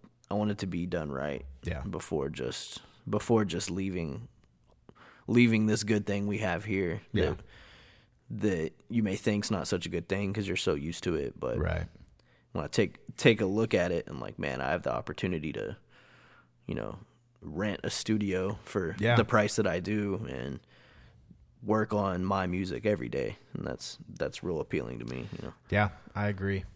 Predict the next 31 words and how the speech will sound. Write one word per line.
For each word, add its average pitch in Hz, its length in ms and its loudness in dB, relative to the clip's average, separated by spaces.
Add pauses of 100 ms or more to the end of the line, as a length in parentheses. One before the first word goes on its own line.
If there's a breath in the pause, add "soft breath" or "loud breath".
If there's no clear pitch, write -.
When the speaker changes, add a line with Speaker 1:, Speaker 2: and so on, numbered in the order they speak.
(640)
Speaker 1:
'Cause 110 120 2
there's 110 180 0
people 110 260 4
I 95 100 2
know 123 420 12
that 110 200 4
are, 107 140 2
like, 104 440 0
out 107 160 8
in 101 160 0
L 117 180 6
A 127 400 10
or, 76 400 0 (220)
you 85 100 -2
know, 65 260 -4 (280)
some 117 200 4
of 110 60 4
these 110 160 2
bigger 110 280 4
cities, 123 440 6
and 117 100 4
they're 120 120 6
not, 113 300 4 (120)
you 107 140 -4
know, - 160 -4 (640 soft breath)
they're 107 120 4
not 110 120 6
really 95 200 2
doing 98 360 0
anything, 76 600 -2 (1400 soft breath)
like, 52 220 -6